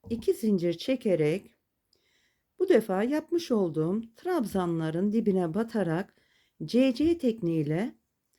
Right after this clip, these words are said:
aşağıya iniyorum. Bir, iki, ortaya da yine bir,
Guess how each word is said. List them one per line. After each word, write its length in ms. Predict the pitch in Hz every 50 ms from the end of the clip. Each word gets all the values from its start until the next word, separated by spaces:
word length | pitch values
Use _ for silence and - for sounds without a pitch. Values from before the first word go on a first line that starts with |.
| _ _ _ _ -
aşağıya 720 | 370 381 330 - - - 202 180 175 180 196 233 240 -
iniyorum. 540 | - 185 180 170 160 143 127 - - - _ _ _ _ _ _ _ _ _ _ _ _ _ _ _ _ _ _ _ _ _ _ _ _ _ _ _ _ _ _ _ _ _ _ _ _ _ _ _ _ _ _ _ _ _ _ _ _ - - _ _ _ _ _ _ _ _ _ -
Bir, 420 | 202 196 196 196 208 240 302 - _ _ _ -
iki, 680 | 180 170 170 - - - 160 165 180 220 302 339 - _ _ _ _ _ _ _ _ _ _ _ _ _ _ _ _ _ _ _ _ _ _ _ _ _ _ _ _ _ _ _ _ _ _ _ -
ortaya 580 | 240 233 220 226 - - 170 165 160 151 143
da 100 | 147 151
yine 600 | 151 151 151 160 160 147 143 151 185 240 339 339 _ _ _ _ _ _ _ _ _ _ _ _ _ _ _ _ _ _ _ _ _ _ _ _ _ _ _ _ _ _ _ _ _ _ _ _ _ _ _ _ _ _ _ _ _ _ _ _ _ _ _ _ _ _ _ - - - - - - - _ _ _ _ _ _ _ _ _ _ _ _ _ _ _ _ _ _ _ _ _ -
bir, 500 | 233 226 226 226 233 247 247 - -